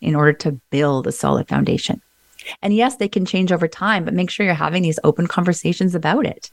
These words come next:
That's how we grow and change and get stronger. Key element number four. This is when you are in a relationship early on, before you get married, even after you've been divorced, and you're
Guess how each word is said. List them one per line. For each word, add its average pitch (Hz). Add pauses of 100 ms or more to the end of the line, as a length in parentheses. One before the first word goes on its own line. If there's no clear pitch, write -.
(600)
That's -
how 208
we 180
grow 147
and 151
change 143
and 160
get 151
stronger. - (1700)
Key 269
element 220
number 175
four. 165 (600)
This 233
is 202
when 165
you 156
are 143 (200)
in 147
a 147 (140)
relationship 143
early 147
on, 220
before 151
you 147
get 143
married, 208
even 160
after 180
you've 160
been 160
divorced, 151 (420)
and 180
you're 175